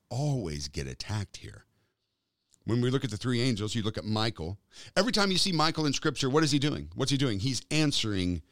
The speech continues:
prayers. Daniel ten, he's, he's there answering Daniel. He rules over prayers. When we see Gabriel, what is he always doing? He's always bringing the word of the Lord, right? He did that with Mary, the mother of Jesus,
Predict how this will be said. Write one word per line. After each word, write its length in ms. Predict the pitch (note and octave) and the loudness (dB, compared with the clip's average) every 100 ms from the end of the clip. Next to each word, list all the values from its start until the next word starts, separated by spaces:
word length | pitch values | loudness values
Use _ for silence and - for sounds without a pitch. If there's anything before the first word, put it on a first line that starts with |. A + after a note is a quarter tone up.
| _ - - - | _ -20 -20 -8
prayers. 400 | - C3+ F2 D#2+ | 0 2 2 0
Daniel 300 | A2 A2 G#2 | 2 4 2
ten, 260 | - B2 F2 | 2 0 0
he's, 300 | A2 G#2 - | 0 -2 -2
he's 300 | A#2 A2 F2+ | -2 -2 2
there 260 | A2 G#2 - | 2 2 0
answering 540 | B2+ C3 C3 A2 G2 F#2 | 0 2 2 0 0 0
Daniel. 400 | G2+ A#2 G2 D#2+ | 2 2 2 0
He 180 | C3 | -2
rules 540 | A2 G#2+ C#3 C#3+ A#2 G#2+ | -2 4 6 6 4 2
over 260 | A2+ G2+ | -2 -2
prayers. 400 | F#2 - A2 E2 - - - - | -2 -2 -2 -2 -6 -12 -10 0
When 140 | C3+ | 2
we 80 | C3 | 4
see 180 | D3 B2+ | 4 2
Gabriel, 560 | G#2+ E3+ F#3+ C#3 G2 | 2 2 2 2 2
what 140 | B2 C#3+ | 2 4
is 100 | C3+ | 4
he 100 | D#3+ | 4
always 240 | B2+ G#2+ | 2 0
doing? 160 | F#2 F2 | -2 -2
He's 220 | A#2+ G#2+ - | -4 -4 2
always 400 | C3+ C#3+ C#3+ G#2+ | 6 6 4 2
bringing 500 | C3 B2+ A#2+ A#2 G#2+ | 2 4 2 0 -2
the 140 | F#2+ | -2
word 480 | F#2 G2+ G2+ G2 F#2 | 0 2 4 2 -2
of 180 | F2+ F2+ | -6 -6
the 80 | F2 | -4
Lord, 360 | F2 F2 C#2 C2+ | -2 -2 -2 -2
right? 140 | F2+ | 0
He 80 | G2+ | 0
did 160 | G2 | -2
that 140 | F#2 F#2+ | -4 -4
with 160 | F#2 | -4
Mary, 300 | G2+ G#2+ G2+ | -2 0 0
the 100 | G2+ | 0
mother 260 | F#2+ G2 F#2+ | 0 0 0
of 100 | F2 | -2
Jesus, 540 | E2 G2+ F#2 A2 - | -2 -2 -2 -6 -8